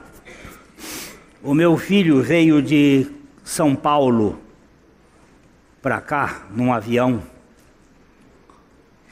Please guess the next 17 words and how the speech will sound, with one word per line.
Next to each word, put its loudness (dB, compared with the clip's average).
e 6
veio 4
inclusive 2
o 2
filho, 0
o -2
filho 0
do, 0
do -2
Prison, 0
vinha -2
no 0
mesmo 0
avião, 0
e -4
veio 2
um, -2